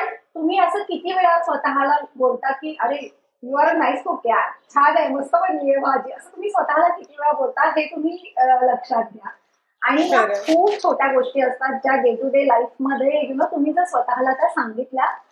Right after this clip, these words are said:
Speaker 1: तर छान वाटतं. करून बघा.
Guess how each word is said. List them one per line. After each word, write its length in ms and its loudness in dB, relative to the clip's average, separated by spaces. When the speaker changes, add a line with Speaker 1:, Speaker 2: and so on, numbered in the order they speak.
Speaker 1:
तर 160 -2
छान 220 2
वाटतं. 400 -2
करून 380 0
बघा. 360 0